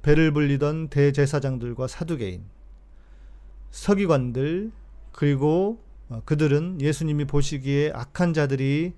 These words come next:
아닐 수 없습니다. 그러니까 그냥 부자가 아니라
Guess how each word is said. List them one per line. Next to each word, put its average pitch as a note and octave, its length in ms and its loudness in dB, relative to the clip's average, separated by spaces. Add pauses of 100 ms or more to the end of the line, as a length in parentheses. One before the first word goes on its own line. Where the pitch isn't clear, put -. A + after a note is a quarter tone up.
(400)
아닐 C3+ 320 2
수 D#3+ 580 -4
없습니다. G2 680 -8 (1600)
그러니까 D#3+ 600 4
그냥 F#3+ 300 4
부자가 E3+ 340 6
아니라 C#3+ 580 2